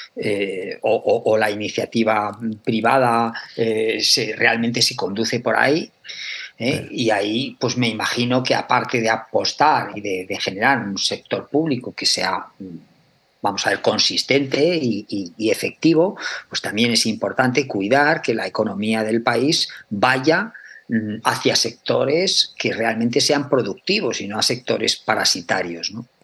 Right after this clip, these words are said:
Speaker 1: Sí, sí, hay que co-, hay que fomentarlo, indudablemente, eh, porque la universidad pública sigue teniendo muchos defectos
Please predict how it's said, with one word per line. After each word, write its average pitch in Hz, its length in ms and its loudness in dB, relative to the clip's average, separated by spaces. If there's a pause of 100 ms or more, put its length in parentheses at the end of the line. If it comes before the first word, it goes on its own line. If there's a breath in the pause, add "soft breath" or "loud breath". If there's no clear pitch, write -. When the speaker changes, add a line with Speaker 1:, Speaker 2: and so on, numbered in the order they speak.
(200)
Speaker 1:
Sí, - 80 -6 (240)
sí, - 140 -6
hay 104 120 -2
que 110 160 -4
co-, 110 160 -2
hay 110 140 -2
que 120 120 0
fomentarlo, 98 840 -2
indudablemente, 98 680 -4 (520 soft breath)
eh, 113 180 -6
porque 104 220 -2
la 104 100 2
universidad 104 640 2
pública 117 720 0
sigue 110 340 -4
teniendo 107 400 -6
muchos 104 400 -4
defectos - 720 -6